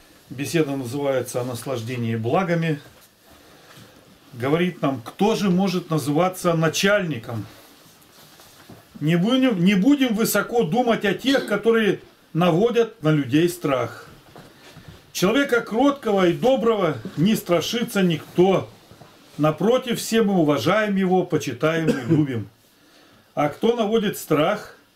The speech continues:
тот, не видите ли, как бывает ненавистен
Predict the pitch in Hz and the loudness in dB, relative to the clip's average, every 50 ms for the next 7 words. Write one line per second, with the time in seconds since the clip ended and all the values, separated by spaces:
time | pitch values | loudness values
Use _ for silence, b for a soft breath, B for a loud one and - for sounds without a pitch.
0 | _ _ _ _ _ _ _ _ _ _ _ _ - 135 160 185 185 - - _ | _ _ _ _ _ _ _ _ _ _ _ _ -2 0 2 2 0 -2 -8 _
1 | _ _ - 147 143 143 180 214 214 208 214 214 202 196 185 - 190 190 180 147 | _ _ -2 0 0 2 2 2 0 0 -2 -2 -2 -2 -2 -2 -2 -2 -2 -2
2 | 147 160 175 175 190 202 196 180 180 160 160 151 143 139 139 170 214 214 214 - | 0 2 4 4 4 2 0 -4 -6 -6 -4 -2 -2 0 2 2 0 0 -4 -4
3 | - 135 113 110 | -6 -6 -6 -6